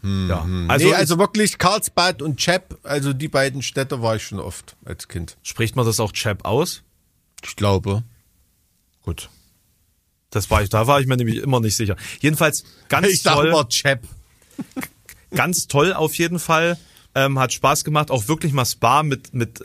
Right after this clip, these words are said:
Speaker 2: äh, äh, Massage und Sauna und, äh,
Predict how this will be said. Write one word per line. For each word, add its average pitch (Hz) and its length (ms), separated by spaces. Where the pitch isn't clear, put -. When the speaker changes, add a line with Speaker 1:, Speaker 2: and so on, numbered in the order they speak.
Speaker 2:
äh, 120 180
äh, 80 640
Massage 131 720
und 131 200
Sauna 127 640
und, 127 400
äh, - 180